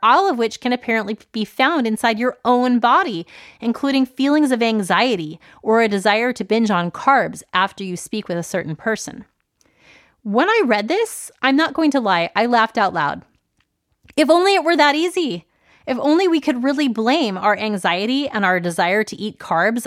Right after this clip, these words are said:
on other people, on emotional vampires. It would be such a great excuse if only it were true that the reason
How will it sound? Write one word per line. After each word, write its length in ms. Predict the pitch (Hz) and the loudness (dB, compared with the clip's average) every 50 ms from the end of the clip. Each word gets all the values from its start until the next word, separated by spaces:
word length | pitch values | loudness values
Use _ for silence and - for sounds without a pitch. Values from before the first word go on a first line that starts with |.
| - - | -4 -2
on 160 | 196 196 - | -2 -2 0
other 280 | - 190 180 190 196 214 | -2 -2 0 0 -2 -2
people, 560 | - - 330 415 440 - 254 190 170 165 - | -2 0 0 0 0 0 0 0 0 -2 -2
on 160 | - 202 208 208 - | -2 -2 -2 0 2
emotional 500 | 254 240 233 220 226 - - 330 330 330 | 2 4 4 4 2 0 0 0 0 0
vampires. 840 | 269 294 311 440 508 494 - - 208 170 151 147 175 - - - - _ _ _ _ _ _ | 2 2 2 0 0 -2 -2 -2 0 0 -2 -4 -6 -12 -14 -14 -16 _ _ _ _ _ _
It 100 | _ 320 | _ 0
would 120 | 403 403 320 | 2 2 4
be 120 | 370 370 | 2 2
such 420 | - - - - 392 370 370 - 294 | 0 0 2 2 2 2 2 -2 -4
a 80 | 285 320 | -4 -2
great 300 | 277 320 330 320 294 269 | 0 0 0 0 -2 -4
excuse 640 | 302 277 - - - 403 427 392 349 - - - - - - - - | -6 -6 -8 -6 -2 0 0 0 -2 -4 -6 -12 -18 -20 -20 -6 -4
if 120 | 277 269 | -2 -2
only 360 | 277 294 311 330 349 381 370 | 2 2 2 2 2 2 2
it 100 | 359 311 | 2 2
were 140 | 277 311 320 | 2 0 -2
true 400 | 285 - - - 339 359 349 302 | -4 -4 -8 -4 -4 -2 -2 -2
that 140 | 269 285 277 | -4 -4 -2
the 100 | - 269 | -4 -4
reason 360 | 240 277 311 330 285 269 262 | 0 0 0 2 2 0 0